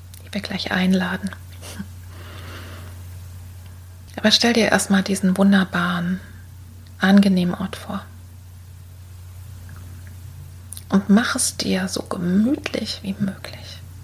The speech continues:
Spür mal hin. Fühlt es sich jetzt schon genauso richtig an? Oder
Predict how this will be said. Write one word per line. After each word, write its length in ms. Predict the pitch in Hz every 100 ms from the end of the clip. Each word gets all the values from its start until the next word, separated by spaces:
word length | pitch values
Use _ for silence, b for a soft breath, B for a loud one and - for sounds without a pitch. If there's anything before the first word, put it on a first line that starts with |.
| - - - - - - - - - - - - - - - - - - - - -
Spür 320 | - - 196
mal 200 | 196 185
hin. 360 | 180 202 208 - - - - - - - - - -
Fühlt 300 | - 202 190
es 100 | -
sich 180 | -
jetzt 280 | 185 196 -
schon 300 | - 190 185
genauso 500 | 180 170 170 - - - -
richtig 400 | - - - -
an? 200 | 185 185 - - B B - - - - - - - B B B B B - - - - - - -
Oder 160 | -